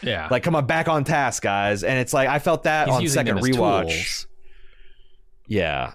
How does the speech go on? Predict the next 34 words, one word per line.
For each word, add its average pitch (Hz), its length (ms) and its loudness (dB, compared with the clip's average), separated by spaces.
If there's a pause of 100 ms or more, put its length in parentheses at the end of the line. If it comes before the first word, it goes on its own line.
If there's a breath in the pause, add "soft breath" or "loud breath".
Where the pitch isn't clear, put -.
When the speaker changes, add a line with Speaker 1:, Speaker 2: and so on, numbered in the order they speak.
Speaker 2:
On, 117 160 0
on 113 160 0
second 151 360 0
rewatch, 120 380 2
I 104 60 2
found 101 380 0
that, 95 240 0
like, 90 460 0 (220)
very 95 400 0
sad 73 680 -4 (400)
Speaker 1:
Yeah. 110 120 -2
Speaker 2:
that, 90 640 -2 (360)
you 113 140 -4
know, 95 200 0
he's 101 180 -4
trying 117 240 0
so 117 220 0
desperately 104 460 -2
to 92 60 -4
save 104 260 -2
his 92 100 -6
friends, 107 280 -2
and 98 120 -4
these 120 120 -2
are 123 100 2
his 92 140 -2
last 107 380 -2
moments. 117 200 -2
He's 101 80 -4
spending 131 260 -2
centuries 101 640 -2
with 87 100 -8
these 87 180 -6
people, 78 640 -8